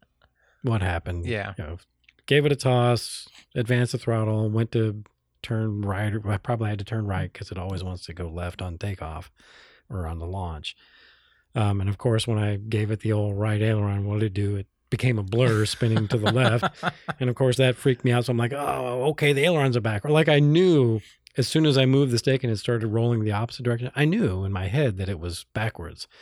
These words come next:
Speaker 1: But there
Speaker 2: Oh.
Speaker 1: was so little time and the thing was
Speaker 2: <laughs>
Speaker 1: rolling so fast, it was hard to tell which end was up.
Speaker 2: Yeah.
Speaker 1: So by the time I realized all that was going on, I mean, we're talking like, what was it,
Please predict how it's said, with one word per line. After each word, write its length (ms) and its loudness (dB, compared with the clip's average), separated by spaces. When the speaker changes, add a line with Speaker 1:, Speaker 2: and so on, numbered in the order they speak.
Speaker 1:
But 480 -4
there 120 2
Speaker 2:
Oh. 20 2
Speaker 1:
was 140 0
so 340 0
little 340 2
time 500 -4
and 200 2
the 60 2
thing 260 4
was 120 2
Speaker 2:
<laughs> 120 4
Speaker 1:
rolling 260 4
so 220 2
fast, 480 -4
it 80 0
was 180 0
hard 220 2
to 80 0
tell 320 2
which 320 0
end 240 0
was 240 -2
up. 320 -6
Speaker 2:
Yeah. 320 -4
Speaker 1:
So 160 0
by 140 4
the 80 2
time 240 2
I 220 0
realized 600 2
all 240 4
that 240 0
was 140 0
going 280 2
on, 280 0
I 80 4
mean, 180 2
we're 120 -2
talking 360 -4
like, 300 -4
what 120 -2
was 140 0
it, 140 0